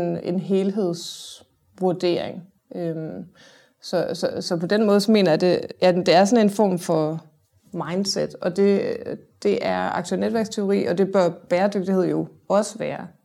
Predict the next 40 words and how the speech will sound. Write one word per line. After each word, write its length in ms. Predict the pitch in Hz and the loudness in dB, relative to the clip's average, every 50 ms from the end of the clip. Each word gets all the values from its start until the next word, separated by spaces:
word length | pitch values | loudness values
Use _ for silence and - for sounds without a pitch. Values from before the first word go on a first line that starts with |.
| _ _ - | _ _ -8
Øh, 240 | 180 175 170 160 - | -8 -6 -6 -6 -6
og 100 | - 175 | -6 -6
så 100 | 170 202 | -2 0
må 120 | 196 208 202 | 0 2 2
det 100 | 185 175 | 2 0
jo 60 | 170 | 0
så 100 | 170 190 | 0 -2
være 160 | 180 185 175 | -2 0 0
op 180 | 151 170 170 175 | 0 0 -2 -4
til 120 | - 196 | -6 -6
den 100 | 165 - | -4 -4
enkelte 540 | - - 185 175 160 160 - - 147 156 160 - - - - _ _ _ | -4 -4 -4 -2 -4 -4 -6 -4 -6 -8 -8 -10 -16 -20 -20 _ _ _
virksomhed, 680 | - 180 185 190 190 190 202 190 180 170 175 175 165 - - - - - | 0 2 2 2 0 -2 -4 -2 -2 -2 -2 -2 -4 -4 -8 -10 -10 -8
øhm, 600 | - 170 160 156 156 151 151 151 156 151 160 165 - _ _ _ - | -6 -6 -6 -6 -6 -8 -8 -8 -10 -10 -12 -14 -14 _ _ _ -4
i 100 | 190 185 | -4 -4
princippet, 640 | 190 - 180 170 165 - 208 202 196 208 208 208 202 - - - - - _ _ | -2 -2 -2 -2 0 2 0 2 2 2 0 0 -2 -8 -16 -20 -20 -20 _ _
hvad 180 | - 190 208 202 - | -4 0 2 2 2
er 120 | - 185 | 2 2
det 120 | 180 208 202 | 0 0 0
for 120 | 202 175 | -2 -4
et 100 | 156 - 160 151 156 | -4 -4 -6 -6 -6
mindset, 420 | 175 185 196 - - 143 143 - | -4 -6 -6 -4 -6 -6 -6 -6
som, 360 | - - 196 170 170 165 160 165 - - - - - - | -8 -8 -6 -6 -4 -6 -8 -8 -12 -20 -20 -20 -16 -12
som 340 | 170 - 180 170 175 165 - | -8 -4 -4 -2 -2 0 0
vi 180 | 196 196 196 196 196 | 2 2 2 0 -2
bruger, 240 | 185 185 180 180 190 | 0 0 2 4 4
eller 100 | 180 175 | 4 4
hvad 100 | 175 180 | 2 2
er 20 | |
det 100 | 180 190 | 0 0
for 80 | 196 196 | -2 -4
en 60 | 170 | -6
forståelse 600 | 165 - - 175 170 - 214 202 170 165 165 165 160 | -6 -8 -10 -10 -6 -2 -2 -2 0 -2 -4 -8 -10
for 120 | 165 160 | -10 -10
bæredygtighed, 680 | - - 160 165 165 165 180 175 180 175 165 160 160 | -6 -6 -4 -4 -4 -4 -6 -8 -8 -8 -6 -6 -6
som 180 | 151 156 156 165 | -6 -6 -6 -4
vi 100 | 220 247 | -4 -4
arbejder 400 | 226 180 156 - - - - - | -4 -4 -6 -8 -10 -12 -10 -8
ud 220 | 156 165 160 - | -8 -6 -8 -8
fra? 340 | - - - - - 50 - | -12 -14 -16 -16 -16 -16 -18